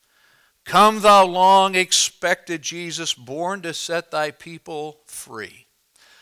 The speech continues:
From our fears and sins relieve us. Let us find our rest in thee." Think about those pregnant words.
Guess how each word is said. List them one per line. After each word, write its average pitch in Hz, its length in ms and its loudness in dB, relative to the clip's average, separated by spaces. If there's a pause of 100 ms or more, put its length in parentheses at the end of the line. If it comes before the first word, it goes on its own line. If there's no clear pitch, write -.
(340)
From 226 480 2
our 165 220 2
fears 214 640 -2
and 143 300 -6
sins 190 640 -2
relieve 131 760 -8
us. - 500 -10 (760)
Let 123 360 -2
us 185 160 -6
find 151 520 -8
our 110 300 -10
rest 120 720 -10 (400)
in 120 520 -14 (440)
thee." 90 380 -20 (920)
Think 165 200 -16
about 147 300 -6
those 127 200 -12
pregnant 127 520 -14
words. 107 680 -20